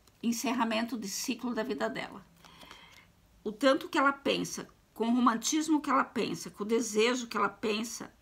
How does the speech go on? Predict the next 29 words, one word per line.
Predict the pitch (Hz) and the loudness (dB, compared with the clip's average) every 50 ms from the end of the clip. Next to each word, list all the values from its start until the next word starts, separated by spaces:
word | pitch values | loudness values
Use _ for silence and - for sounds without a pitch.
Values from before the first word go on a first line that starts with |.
| _ - - - - - - - - - - - | _ -20 -20 -20 -20 -20 -20 -20 -20 -18 -8 -4
essa | 190 202 196 - 226 196 | -4 -2 -2 0 -2 -2
dor | 202 - 226 220 226 240 247 - - - - _ _ _ _ - | 0 2 4 6 6 6 6 4 -2 -10 -18 _ _ _ _ -4
me | - 208 | -2 -2
mostra | 214 208 196 202 208 220 262 - - - - - - - - _ _ _ _ _ _ _ _ _ _ _ _ - - - - - - | 0 2 4 6 6 4 4 0 -6 -8 -10 -10 -10 -12 -20 _ _ _ _ _ _ _ _ _ _ _ _ -20 -20 -20 -20 -12 -6
que | - 247 | -2 0
muitos, | 214 233 240 285 370 370 359 - 170 - - - - - | 2 4 4 4 2 2 0 -4 -6 -6 -8 -10 -6 -2
inclusive, | 240 254 269 - 294 277 262 - - 226 226 254 - 294 330 359 - - - - _ _ _ _ _ _ _ _ _ _ _ _ _ _ _ _ _ _ _ _ _ _ _ | 0 0 0 2 0 -2 -2 -2 -2 -2 -2 -2 -2 -2 -4 -4 -6 -10 -20 -20 _ _ _ _ _ _ _ _ _ _ _ _ _ _ _ _ _ _ _ _ _ _ _
é, | - 214 220 220 220 220 220 214 196 190 185 185 - - _ _ _ _ _ _ _ _ _ _ _ _ _ _ _ _ _ _ _ - | -2 2 2 4 4 4 2 2 0 0 -2 -4 -6 -10 _ _ _ _ _ _ _ _ _ _ _ _ _ _ _ _ _ _ _ -4
querem | - 320 254 254 269 262 233 180 - 190 - - - | 2 4 6 6 6 6 2 -2 -6 -8 -10 -10 -4
terminar | - - 214 226 220 214 208 226 | -2 0 0 0 2 4 6 6
o | 262 | 6
relacionamento | 254 208 202 202 - 233 233 214 196 196 - - | 4 2 0 2 0 -2 0 -2 -2 -4 -6 -8
com | - - 226 226 | -6 -4 -2 -2
você, | 214 247 294 - - - - | -2 -2 -4 -4 -2 -4 -4
consulente. | - - 175 170 - - - - - - - - - - - - - _ _ - | -4 -4 -8 -10 -10 -10 -12 -12 -12 -14 -16 -18 -20 -20 -20 -20 -20 _ _ -2
Não | 220 226 240 285 | 2 4 4 4
pra | 320 330 320 | 4 2 0
todos, | 311 - 247 208 - - - | -2 -2 -2 -4 -4 -4 -6
mas | 196 196 196 196 | -6 -4 -4 -4
pra | - - 226 | -2 0 0
alguns | 202 208 202 208 240 262 - | 0 0 0 -2 -2 -2 -2
sim. | - - 254 - - - - - - - - - - | -2 -4 -4 -6 -8 -12 -20 -20 -20 -20 -20 -20 -6
Só | - - 233 | 0 2 2
que | 240 233 - | 2 2 0
a | 240 | -4
dor | 220 233 214 220 233 233 | -2 0 2 4 4 4
é | 226 208 | 2 0
tão | - - 240 247 269 277 | -2 0 4 4 6 6
grande | 262 254 202 208 220 240 269 254 - - - | 4 4 2 2 2 2 2 0 -2 -8 -12